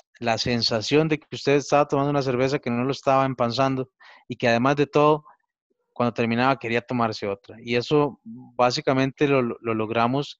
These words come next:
a través de regular el P H. P H es un, un poquitín más bajos. Eh, una, una, una concentración mineral, eh, un poquito más alta de lo, de lo normal.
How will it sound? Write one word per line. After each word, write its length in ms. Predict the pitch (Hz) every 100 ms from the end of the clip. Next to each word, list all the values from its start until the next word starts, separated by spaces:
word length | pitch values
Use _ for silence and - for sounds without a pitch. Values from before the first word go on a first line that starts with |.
| _ _ _ -
a 80 |
través 340 | - 110 110 113
de 80 | 131
regular 400 | 131 117 113 123
el 80 |
P 180 | 127 131
H. 320 | 123 123 - - _ _ _ _ _ _
P 160 | 120 107
H 240 | 110 -
es 80 | 117
un, 600 | 127 123 127 120 117 - - -
un 180 | 123 - -
poquitín 340 | - 120 123 123
más 120 | 123
bajos. 440 | 120 120 147 - _ _ _ _ _ _
Eh, 760 | 120 110 107 107 104 101 101 98 _ _ _ -
una, 380 | 120 120 127 120
una, 1000 | 120 120 123 127 120 113 110 107 104 107
una 840 | 110 113 117 117 113 107 104 101 - _ _ _ -
concentración 520 | 113 104 104 104 117
mineral, 540 | 127 123 110 123 135 - _ _ _ _ -
eh, 680 | 113 110 104 101 101 101 101
un 80 | 107
poquito 320 | 113 117 -
más 220 | 120 120 127
alta 300 | 123 117 123
de 80 |
lo, 260 | 113 110 101
de 180 | 104 107
lo 120 | 104
normal. 520 | 107 107 117 123 151